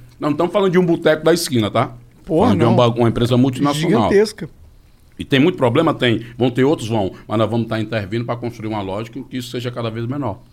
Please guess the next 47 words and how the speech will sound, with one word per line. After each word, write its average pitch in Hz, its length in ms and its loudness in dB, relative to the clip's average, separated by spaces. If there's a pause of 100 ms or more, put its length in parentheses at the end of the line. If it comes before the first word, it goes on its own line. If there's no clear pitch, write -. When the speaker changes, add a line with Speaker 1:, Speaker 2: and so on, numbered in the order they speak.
Speaker 2:
Isso - 200 -6
é 269 60 4
bom 254 160 4
porque, 262 220 0
no 247 60 2
fim, 254 320 2
é 262 140 0
uma 320 140 2
coisa 214 280 2
horrível, 226 640 4 (360)
uma 185 120 -6
tragédia 185 560 4
horrível, 233 560 2
acaba 233 920 2 (100)
tendo 214 640 2
repercussões 196 720 -2 (180)
positivas 196 460 -2
pra 175 140 -10
sociedade. 156 480 -6
Speaker 1:
Porque - 240 -4
se - 40 2
eu 220 60 2
fosse, 208 240 2
ó, 254 160 2
chorar, 196 500 2
toda 233 300 0
vez 214 180 2
eu 240 120 2
choro. 185 300 0
Toda 226 220 2
semana 226 360 0
tem 226 120 0
uma 233 120 2
vida 208 200 2
preta 233 240 0
pra 226 120 -2
chorar, 214 360 0
cara. - 200 -8 (340)
Speaker 2:
Verdade. 156 480 -10
Speaker 1:
Brasil, 151 560 2 (300)
no, 123 180 0
no, 135 300 -2
no 143 120 0
Brasil 143 360 2
do 160 80 0
racismo 147 380 0
velado, 127 500 0